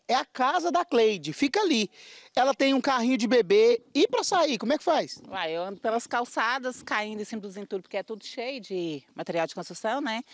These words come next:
Speaker 2: E pra, quando eu pego ela de a pé, eu saio caindo dentro dos buracos. Quando chove, a gente não vê os buracos aqui, então tá difícil, tá muito difícil.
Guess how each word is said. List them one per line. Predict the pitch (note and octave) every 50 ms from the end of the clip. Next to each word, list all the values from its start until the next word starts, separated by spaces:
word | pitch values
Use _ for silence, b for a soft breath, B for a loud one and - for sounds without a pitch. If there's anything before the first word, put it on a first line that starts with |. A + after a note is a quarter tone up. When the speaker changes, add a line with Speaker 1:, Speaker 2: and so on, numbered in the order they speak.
| B B B B B B
Speaker 2:
E | G3+ G3
pra, | - A3 A3+
quando | - - A#3 G3+
eu | G#3+
pego | - - A3+ G3+ F#3+ F#3
ela | G3 F#3+ G3
de | F#3 - G3+
a | F3+ F#3
pé, | - G3 F3+
eu | F#3
saio | - - F#3 -
caindo | G3 F#3 F3+
dentro | F3+ E3+ E3
dos | D#3+ E3
buracos. | E3+ F3 F3+ F#3+ A3 D#4+ - _
Quando | - G#3 G#3 -
chove, | - - F#3+ F3+ F#3
a | F#3 F3+
gente | - -
não | G#3+ A#3+ C4
vê | A3 F#3+ F#3+
os | F#3 E3+
buracos | E3+ D#3+ E3+ E3 E3+ E3 E3 - F#3
aqui, | F3 - G3+ G3+ A#3+ E4 - B B B B B B
então | B E3+ E3+
tá | D#3 G3
difícil, | F#3 E3 - - F#4 G#4 E4 C#3+ - - - -
tá | - E3
muito | E3 E3+ F3+ F#3 F#3
difícil. | - C#4 B3+ - G#3 D3 C#3+ -